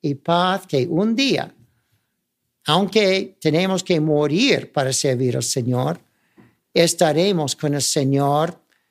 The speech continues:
descansando de nuestros trabajos, pero nuestras obras, la tierra, testimonio,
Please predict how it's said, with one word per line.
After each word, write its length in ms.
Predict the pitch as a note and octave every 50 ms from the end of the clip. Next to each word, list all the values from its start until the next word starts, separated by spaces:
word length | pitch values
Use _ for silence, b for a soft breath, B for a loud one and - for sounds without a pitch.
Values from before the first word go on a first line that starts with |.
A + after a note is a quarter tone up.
| _ _ _ _ _ _ _ _ _ -
descansando 1040 | E3 D3 - - - D#3 C#3+ C#3+ C3+ - - E3+ E3 C#3+ C3+ C3 A#2+ D3 D3 C3+ C#3 - _ _ -
de 100 | D#3 C#3+
nuestros 420 | C#3 C#3 C#3 C#3 B2+ - - C3+
trabajos, 840 | - - F3 F3 D#3+ D#3 C#3 C3+ B2 - - C#3 B2+ B2 - - - _ _ _ _ _ _ _ _ _ _ -
pero 200 | - D#3+ B2+ C3+
nuestras 420 | C#3 C#3+ C#3+ C3+ - D#3 B2+ -
obras, 380 | D3+ C#3+ D3 C#3+ D3+ D3 - F3+
la 100 | E3 D#3
tierra, 760 | D#3 - - F#3 G3 A#3 C4+ C4 F#3+ F3 F3 F#3+ G3 F#3+ - _ _
testimonio, 800 | - B2+ A#2+ - - F3 F#3 G3+ G3 F3 C#3+ C3 B2+ C3 C3+ C3+